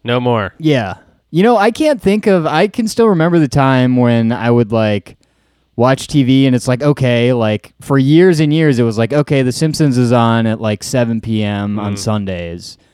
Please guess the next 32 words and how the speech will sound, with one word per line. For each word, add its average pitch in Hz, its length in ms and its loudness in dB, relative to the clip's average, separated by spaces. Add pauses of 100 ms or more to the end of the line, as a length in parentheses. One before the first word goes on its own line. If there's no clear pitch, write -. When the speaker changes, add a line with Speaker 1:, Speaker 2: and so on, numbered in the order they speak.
(140)
Speaker 2:
new 113 200 2
episodes. 92 1000 -6 (720)
Um, 101 640 -2
or 143 300 4
even, 170 280 2
like, 160 640 -2
you 185 140 -2
know, 131 220 2
like, 120 220 -2
the, 135 260 -4
like, 143 180 -2
The 147 100 -4
Office 147 420 0
is 113 120 -2
on 92 280 -4
Thursday 131 420 0
nights, 92 340 -6
and 107 100 -4
it's 104 120 -6
just 117 300 -6
that 123 200 -2
way 123 220 0
for 113 160 -6
years. 104 440 -2
I - 100 -10
can't 208 220 -6
think 208 180 -2
of 196 100 0
a 156 80 2
show 156 400 2
that, 131 180 0
like, 110 440 -4